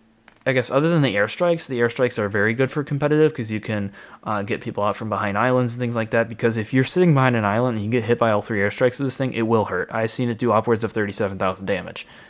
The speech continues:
Like, yes, it hurts a lot. This ship is a light cruiser that has a punch and can do it from complete stealth with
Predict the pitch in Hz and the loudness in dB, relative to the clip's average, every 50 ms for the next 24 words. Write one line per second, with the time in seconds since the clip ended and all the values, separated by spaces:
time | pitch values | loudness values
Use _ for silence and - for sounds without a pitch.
0 | - - _ _ - - 95 87 - - - - - - _ - 104 95 - - | -20 -20 _ _ -10 -8 -6 -6 -8 -10 -20 -20 -20 -20 _ -12 -10 -10 -10 -10
1 | - - - - _ _ - - - - _ _ - 113 101 104 113 104 - - | -12 -12 -14 -16 _ _ -20 -20 -20 -20 _ _ -12 -6 -2 0 0 0 0 0
2 | 117 101 92 82 - - - - _ _ _ _ - - 123 117 - - - - | -2 -2 -2 -2 -6 -12 -16 -20 _ _ _ _ -8 -6 -4 -4 -4 -4 -2 2
3 | 131 120 - - _ _ _ _ _ - 139 120 123 120 123 127 135 - - - | 0 0 0 -2 _ _ _ _ _ -8 -6 -2 0 2 4 4 4 4 2 2
4 | 151 143 131 135 135 131 120 120 113 113 113 110 104 104 - - 101 87 78 - | 4 4 4 4 2 4 4 4 2 4 2 2 0 0 -2 -2 -4 -4 -4 -8
5 | - - - _ - - - - - - - _ - - 123 113 113 110 110 117 | -12 -14 -14 _ -20 -20 -20 -20 -20 -20 -20 _ -8 -6 -6 -4 -2 0 2 4
6 | 123 120 113 110 - - 120 113 - 113 110 - 143 139 135 - - - 123 120 | 4 4 4 2 0 -4 -4 -4 -4 -4 -4 0 0 0 0 0 -2 0 2 4
7 | 117 113 113 - - - - - - - - - - - 120 107 101 98 - - | 4 2 0 -4 -14 -20 -20 -20 -20 -20 -20 -14 -6 -2 0 0 0 -2 -4 -8
8 | - - | -14 -16